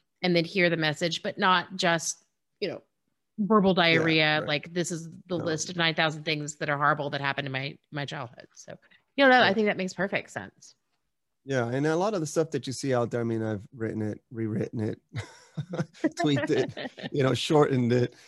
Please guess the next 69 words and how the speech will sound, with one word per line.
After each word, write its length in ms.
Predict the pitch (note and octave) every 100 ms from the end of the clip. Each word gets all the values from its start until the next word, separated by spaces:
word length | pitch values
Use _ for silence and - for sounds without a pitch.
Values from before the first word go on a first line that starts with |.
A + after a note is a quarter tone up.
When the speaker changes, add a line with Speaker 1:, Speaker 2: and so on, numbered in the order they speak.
| -
Speaker 2:
you 120 | C#3+ C#3
know, 220 | C3 B2+
just, 240 | A#2+ D3 -
I, 120 | C#3+ D3
you, 220 | D3+ C#3+
you 180 | D#3 D3+
keep 240 | F#3 D#3
playing 240 | - F#3+ F#3
with 140 | D3
it 80 | C3+
as 220 | C3+ B2+
you 60 | B2+
grow 320 | A#2+ C#3+ C#3+
and 100 | C3+
as 100 | A#2
you 80 | A#2
mature 580 | A2+ - D#3 D3 C3
and 80 | A#2+
as 160 | A#2 A2+
you 60 |
have 180 | A#2 C3
conversations 600 | B2+ C3 A#2 D3 D3 A#2+
with 100 | A#2
people, 440 | G#2 C3 A2 A#2+ A#2
you 100 | A#2
know, 140 | A#2
that 120 | A#2
maybe 380 | A#2 B2+ C3 C3
read 600 | A#2 A2+ A#2 A#2+ B2 C3+ C#3
it 140 | B2+
and 120 | B2
perceived 380 | - A2+ - C3+
it 80 | B2+
a 40 |
certain 280 | A#2+ C#3 A2
way. 160 | B2 B2+
You're 80 |
like, 140 | B2 A#2+
"Hmm, 280 | D3+ D#3+ C3
wait, 200 | C#3+ C3
wait 100 | C3+
a 40 |
second. 280 | A#2 A2+ -
That's 220 | A#2 B2
not 140 | C3+ -
the 100 | B2+
way 160 | B2
that 140 | A#2 A2+
I 60 |
really 320 | A#2 A#2+ A#2+
want 300 | A2+ A2+ A#2+ -
to, 200 | A#2+ A#2
to 120 | -
get 180 | A#2 A#2+
the 80 | A2
message 340 | A#2 A2+ A#2
across," 380 | - - G2 -
right? 120 | C3
So 80 | -
you, 180 | C#3 C3 _ _ _
you 80 | _
kinda 200 | A#3 A3
fine 260 | - F3 D#3
tune 280 | - A3
it, 100 | A2
right? 220 | - B2+ C#3
It's 120 | B2+
kinda 260 | - D#3 C#3+
like, 360 | C3+ B2+ A#2+